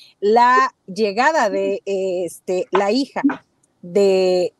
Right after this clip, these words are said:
Ricardo Monreal como candidata a, a, este, a Cuauhtémoc, a la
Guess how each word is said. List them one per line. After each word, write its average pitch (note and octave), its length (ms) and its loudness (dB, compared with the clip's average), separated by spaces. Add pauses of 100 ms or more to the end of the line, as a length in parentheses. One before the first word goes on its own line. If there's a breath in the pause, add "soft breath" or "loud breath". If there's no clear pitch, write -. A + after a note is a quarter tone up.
(280)
Ricardo A#3+ 440 0
Monreal F#3+ 540 0 (160)
como A#3+ 300 2
candidata G3+ 800 -2 (920 soft breath)
a, F3 340 -2
a, F#3 100 0
este, F#3+ 460 -2
a F#3 200 2
Cuauhtémoc, D4 720 -2
a G3 120 -6
la F3+ 480 -4